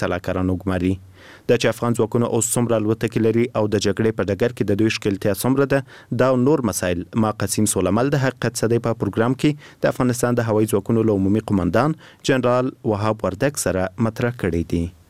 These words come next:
خو مننه کوم جنرال صاحب چې موږ ته د مرکې، اه، فرصت راکوي. اه، که په لومړي سر کې دا راته ووایاست چې، اه، په افغانستان کې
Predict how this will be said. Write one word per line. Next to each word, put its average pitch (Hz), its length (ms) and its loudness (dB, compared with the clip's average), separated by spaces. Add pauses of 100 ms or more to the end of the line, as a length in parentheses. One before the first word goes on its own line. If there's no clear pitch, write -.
خو - 80 4
مننه 123 280 4
کوم 127 200 4
جنرال 113 280 4
صاحب 120 160 0
چې - 100 0
موږ 110 140 2
ته 110 140 2
د 104 100 6
مرکې، 104 260 2 (220)
اه، 104 220 4
فرصت 131 340 2
راکوي. 117 260 2
اه، - 840 2
که 131 140 2
په 131 100 4
لومړي 143 360 4
سر 147 140 0
کې - 140 -2
دا 127 80 4
راته 131 160 0
ووایاست 131 220 2
چې، 127 100 4 (260)
اه، 104 240 4 (340)
په 110 80 2
افغانستان 110 460 2
کې 117 80 2